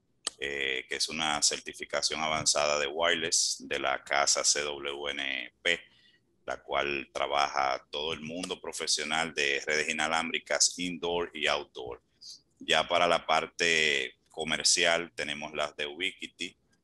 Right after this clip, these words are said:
la V W A, que es de punto a punto, V W A, que es de enlaces de comunicaciones indoor con controladora.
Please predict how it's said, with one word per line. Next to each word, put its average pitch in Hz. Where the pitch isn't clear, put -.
la 73
V 78
W 78
A, 90
que 78
es 73
de 76
punto 76
a 76
punto, 101
V 82
W 76
A, 76
que 67
es -
de 71
enlaces 67
de 73
comunicaciones 76
indoor 73
con 67
controladora. 67